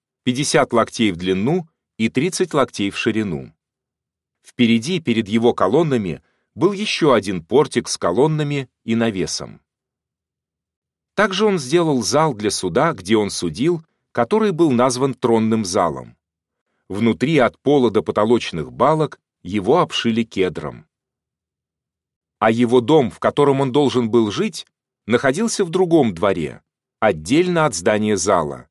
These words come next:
и был построен так же. И еще один дом, такой же, как этот зал, Соломон построил для дочери фараона, которую взял себе в жены. Все здания,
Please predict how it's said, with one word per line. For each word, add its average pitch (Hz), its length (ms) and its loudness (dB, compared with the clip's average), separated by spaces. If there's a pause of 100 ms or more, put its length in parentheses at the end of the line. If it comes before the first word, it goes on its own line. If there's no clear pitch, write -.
(400)
и 123 80 2
был 202 220 0
построен 131 600 0
так 80 280 -4
же. 62 280 -14 (1080)
И 123 60 0
еще 120 440 0
один 113 340 0
дом, 95 300 0
такой 113 400 2
же, 101 140 -2
как 104 220 -2
этот 90 260 -4
зал, 151 340 0 (560)
Соломон 185 440 0
построил 170 540 0
для 135 200 2
дочери 123 420 0
фараона, 147 680 -2 (320)
которую 208 460 2
взял 123 280 4
себе 110 320 0
в 98 80 -2
жены. 80 520 -2 (1600)
Все - 320 0
здания, 98 680 -2